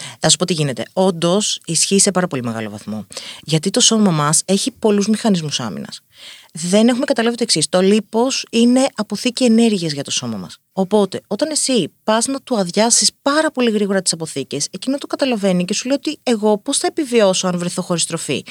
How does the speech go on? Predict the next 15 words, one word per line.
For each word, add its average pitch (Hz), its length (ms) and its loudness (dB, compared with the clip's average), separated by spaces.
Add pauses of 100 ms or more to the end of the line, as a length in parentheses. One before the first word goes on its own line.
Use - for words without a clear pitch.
(200)
Ναι, 185 320 4 (260)
τώρα 180 280 2
πια 160 380 0
δεν 214 100 2
γίνεται 220 380 4
να 151 100 -2
βρεθείς 156 260 -4
χωρίς 143 160 -4
τροφή, - 380 -6
οκ. 131 380 0 (220)
Αλλά 165 380 0
το 254 120 -2
σώμα 226 260 2
μας 143 220 -4 (400)
δουλεύει 170 600 2